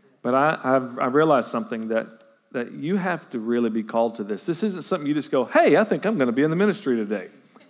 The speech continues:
Please don't do that. It will kill you. It will. And,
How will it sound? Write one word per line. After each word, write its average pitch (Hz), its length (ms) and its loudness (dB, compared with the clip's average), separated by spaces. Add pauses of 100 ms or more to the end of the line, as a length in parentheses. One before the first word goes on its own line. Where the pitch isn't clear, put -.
(100)
Please 190 240 4
don't 151 200 2
do 175 180 0
that. 117 200 2
It 170 100 -2
will 147 120 0
kill 185 300 0
you. 107 260 -8 (960)
It 156 120 -4
will. 165 560 0 (1000)
And, 120 540 -2